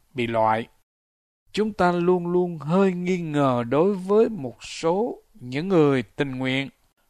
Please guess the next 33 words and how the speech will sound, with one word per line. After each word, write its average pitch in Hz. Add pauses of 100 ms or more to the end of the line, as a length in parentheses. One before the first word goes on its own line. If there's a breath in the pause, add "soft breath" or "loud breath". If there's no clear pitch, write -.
(100)
và 120
có 165
lẽ 151
nếu 202
chúng 226
ta 185
thuộc 139 (240)
số -
người 143 (140)
tình 139
nguyện 123
đó, 170 (540)
thì 123
phải 131
chăng 170 (260)
chúng 214
ta 202
làm 120 (120)
vậy 127 (100)
chỉ 151
vì 139
mình 117
không 151
đủ 139
khả 147
năng 175
để 143
làm 131
một 117
việc 127
gì 127
khác -
hơn? 147